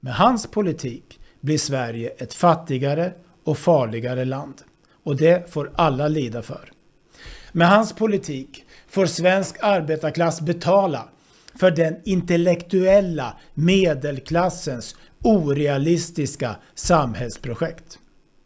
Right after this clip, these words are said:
Den här vänstereliten som finns på kultursidor och på aktivistorganisationer,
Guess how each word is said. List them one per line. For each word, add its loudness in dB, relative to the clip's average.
Den 4
här 4
vänstereliten 0
som 0
finns 0
på -4
kultursidor 0
och -4
på -4
aktivistorganisationer, -2